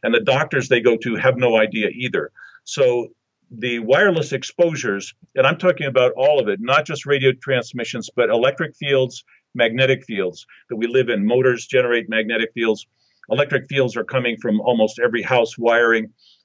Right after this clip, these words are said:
Uh, all of this stuff, uh, compounds. And now we are getting to a, a threshold of sort of critical mass where people, you know, like I say, twenty percent of us are already subject to symptoms from this, and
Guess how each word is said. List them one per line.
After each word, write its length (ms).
Uh, 280
all 200
of 80
this 200
stuff, 300
uh, 120
compounds. 800
And 100
now 400
we 180
are 140
getting 420
to 220
a, 400
a 40
threshold 680
of 160
sort 180
of 100
critical 360
mass 420
where 320
people, 500
you 140
know, 100
like 160
I 60
say, 200
twenty 280
percent 340
of 60
us 140
are 180
already 580
subject 480
to 60
symptoms 480
from 180
this, 360
and 380